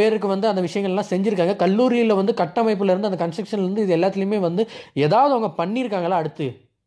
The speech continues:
அது ஏதோ ஆரம்ப காலத்துல இருந்த மாதிரி அப்படியே வந்து கிடக்கு, ஏதோ தகரடப்பா மாதிரி போட்டு வைக்கிற மாதிரி போட்டு வச்சிருக்காங்க. ஆனால் அது ஒரு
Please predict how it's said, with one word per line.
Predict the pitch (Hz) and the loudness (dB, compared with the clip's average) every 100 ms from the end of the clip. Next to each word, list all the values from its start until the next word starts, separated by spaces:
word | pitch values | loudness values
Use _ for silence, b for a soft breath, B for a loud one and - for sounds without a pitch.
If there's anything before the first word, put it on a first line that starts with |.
| _ _ _ _ - | _ _ _ _ -6
அது | 139 135 135 | 0 2 2
ஏதோ | 262 | 4
ஆரம்ப | 247 247 233 | 2 2 0
காலத்துல | 233 247 220 | 0 0 0
இருந்த | 214 | -2
மாதிரி | 233 240 | 0 0
அப்படியே | 185 214 226 | 0 0 0
வந்து | 233 202 | 0 0
கிடக்கு, | 202 202 233 240 | 0 0 2 2
ஏதோ | 202 220 | 2 2
தகரடப்பா | 190 202 196 190 | 2 2 2 2
மாதிரி | 202 233 | 0 0
போட்டு | 208 196 | 0 0
வைக்கிற | 190 196 | 0 -2
மாதிரி | 208 | -2
போட்டு | 196 180 | -2 -2
வச்சிருக்காங்க. | 180 180 175 165 | -2 -2 0 2
ஆனால் | 196 220 220 B B B | 2 2 0 B B B
அது | 165 170 170 | 0 2 2
ஒரு | 165 | 0